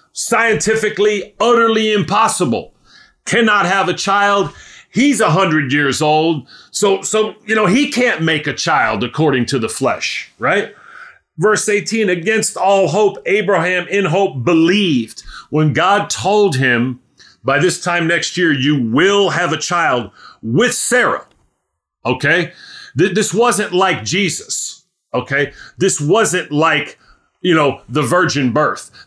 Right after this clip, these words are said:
This wasn't like when God made Mary pregnant. This wasn't that. Abraham in faith had to con-,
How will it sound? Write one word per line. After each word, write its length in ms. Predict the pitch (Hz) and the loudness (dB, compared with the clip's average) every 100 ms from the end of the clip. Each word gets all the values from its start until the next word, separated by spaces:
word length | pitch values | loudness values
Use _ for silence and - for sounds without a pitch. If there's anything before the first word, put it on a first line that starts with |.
| 120 | -2
This 200 | 120 147 | 0 2
wasn't 360 | 208 190 160 | 2 2 0
like 240 | 165 160 151 | 0 0 -2
when 460 | 147 135 92 95 - | -2 -2 -4 -10 -4
God 560 | 147 170 156 120 113 - - | 0 2 2 0 -4 -10 -4
made 340 | 120 147 127 | 0 0 0
Mary 440 | 110 135 151 107 95 | -2 0 0 0 -4
pregnant. 480 | - 160 90 - | -4 -2 -2 -6
This 200 | - 175 | -4 -2
wasn't 420 | 151 208 147 123 147 | 0 0 0 -2 0
that. 300 | 143 98 - - - - _ _ - | -2 -2 -8 -20 -20 -20 _ _ -2
Abraham 600 | 196 208 196 160 185 170 - | 0 2 0 2 0 -2 -2
in 200 | 190 175 | -2 -2
faith 420 | - 196 180 160 | -2 -2 0 0
had 200 | 160 170 | -2 -4
to 100 | 156 | -4
con-, 240 | 156 156 | -4 -4